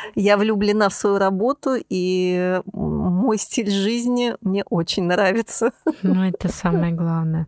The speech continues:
Speaker 2: Друзья, подписывайтесь на наш Telegram-канал, потому что там я выложу небольшое продолжение этого интервью, где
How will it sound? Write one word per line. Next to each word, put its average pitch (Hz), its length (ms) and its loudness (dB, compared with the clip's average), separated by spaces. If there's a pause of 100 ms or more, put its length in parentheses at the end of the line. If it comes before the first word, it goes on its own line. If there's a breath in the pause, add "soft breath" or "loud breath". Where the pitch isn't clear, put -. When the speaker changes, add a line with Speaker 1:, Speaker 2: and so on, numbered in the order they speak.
(180)
Speaker 2:
Друзья, 180 720 0
подписывайтесь 202 760 -2
на 170 80 0
наш 175 180 0
Telegram-канал, 170 960 -2
потому 170 320 0
что - 220 -4 (100)
там 196 420 0 (100)
я 165 200 0
выложу 180 460 0
небольшое 156 520 -2
продолжение 180 760 0
этого 160 280 -2
интервью, 156 600 -2 (100)
где 165 580 -2